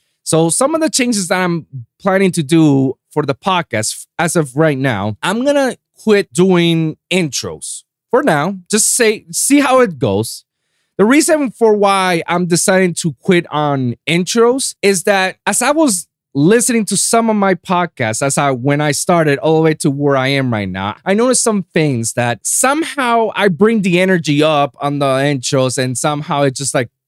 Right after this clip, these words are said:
cools down when it, when the main content begins of the podcast. As well as there's some, a lot of stuttering. I'm a stutter,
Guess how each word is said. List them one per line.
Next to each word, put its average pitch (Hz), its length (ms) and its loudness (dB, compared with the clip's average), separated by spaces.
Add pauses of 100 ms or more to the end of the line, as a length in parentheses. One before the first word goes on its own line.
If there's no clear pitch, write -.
cools 156 400 2
down 135 400 -2
when 131 120 -2
it, 113 200 -4
when 123 200 -4
the 117 80 0
main 131 360 -2
content 127 440 -6
begins 120 640 -2
of 185 140 -6
the 196 80 -2
podcast. 208 800 -2
As 170 180 -2
well 226 160 4
as 220 80 2
there's 208 220 0
some, 247 280 -2
a 196 140 -2
lot 202 320 2
of 190 220 2
stuttering. 151 720 0
I'm 151 140 2
a 156 40 0
stutter, 135 440 0